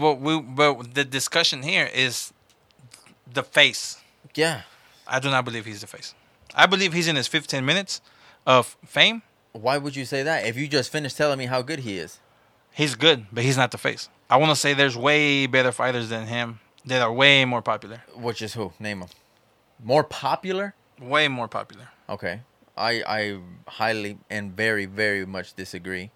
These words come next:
Speaker 2: Who's more popular? If you say John Jones is popular m-, right now more than Jorge Masvidal, you're out of your fucking mind.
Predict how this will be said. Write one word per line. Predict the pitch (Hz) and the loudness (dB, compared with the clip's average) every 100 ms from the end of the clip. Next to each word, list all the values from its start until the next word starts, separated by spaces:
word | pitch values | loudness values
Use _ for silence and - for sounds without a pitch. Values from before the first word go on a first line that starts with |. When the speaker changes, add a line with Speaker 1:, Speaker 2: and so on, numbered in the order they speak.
| _ _ _ | _ _ _
Speaker 2:
Who's | 120 110 | -12 -6
more | 107 | -6
popular? | 110 101 98 92 | -2 -4 -4 -8
If | |
you | 104 | -8
say | 110 131 113 | -6 -6 -4
John | 110 113 110 | -4 -4 -4
Jones | 101 104 117 110 | -4 -4 -6 -10
is | 101 | -4
popular | 113 113 120 107 | -4 -4 -6 -8
m-, | 104 - | -8 -8
right | 98 95 | -4 -4
now | 92 104 113 | -2 -2 -2
more | 101 107 | -4 -4
than | 104 | -6
Jorge | 104 107 110 | -6 -6 -6
Masvidal, | 104 110 110 113 | -6 -8 -8 -8
you're | 101 | -6
out | 95 | -6
of | |
your | 90 | -6
fucking | - 95 90 | -12 -12 -12
mind. | 90 - | -14 -14